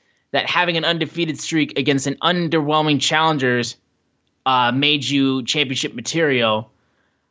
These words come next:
I just thought that made you the new Ryback." Now, we've talked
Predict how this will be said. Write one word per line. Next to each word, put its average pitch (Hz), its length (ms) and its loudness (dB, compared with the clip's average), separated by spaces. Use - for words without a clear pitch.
I 185 220 2
just 190 260 0
thought 127 220 2
that 131 160 -2
made 139 280 0
you 147 200 2
the 147 100 0
new 151 260 2
Ryback." 143 680 0
Now, 151 260 4
we've 156 200 2
talked 233 380 -2